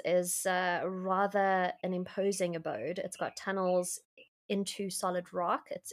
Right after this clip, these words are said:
it, it extends for miles, which is why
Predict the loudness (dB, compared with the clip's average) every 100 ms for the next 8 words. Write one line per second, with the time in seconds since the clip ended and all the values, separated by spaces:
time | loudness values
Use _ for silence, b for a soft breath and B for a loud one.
0 | -10 -10 -12 _ -6 -6 -4 -4 -4 -4
1 | -4 -2 0 0 -2 -2 -4 -4 -8 -14
2 | B B B -8 -6 -4 -4 0 2 4
3 | 4 2